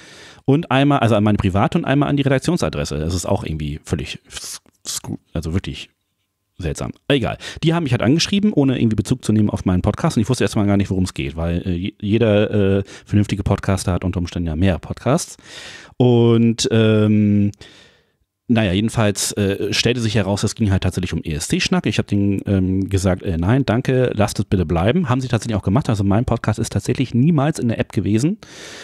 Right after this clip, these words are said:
Insofern, ähm, war ich da schon mal ganz froh. Aber, ähm, nachdem dann irgendwie lauter Leute und auch, äh, im, im, na, wie heißt es, im, ähm, im Sendegate eben halt tatsächlich auf mich zukamen, äh,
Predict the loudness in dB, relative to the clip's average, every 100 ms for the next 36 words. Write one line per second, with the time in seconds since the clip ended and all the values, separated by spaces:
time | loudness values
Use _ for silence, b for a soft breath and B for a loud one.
0 | B 0 0 2 2 0 0 2 2 2
1 | 2 0 0 -2 -2 -2 -4 -6 -6 -2
2 | 0 -2 B B B -2 2 4 4 4
3 | 4 4 4 2 0 -2 -6 -16 -20 -16
4 | -12 -10 -10 -6 0 0 2 2 2 2
5 | 0 0 2 2 2 2 2 2 2 0
6 | -2 -2 0 0 0 2 2 2 2 2
7 | 0 -4 -8 -10 -12 -14 -16 -18 B B
8 | B -10 -4 0 0 0 -2 -2 0 2
9 | 2 0 0 0 2 0 -2 -4 -6 -10
10 | -12 -12 -14 _ _ B B B B B
11 | _ 2 4 2 2 0 2 0 2 0
12 | -2 -4 -4 -2 -4 -2 -2 0 0 2
13 | -2 -4 -10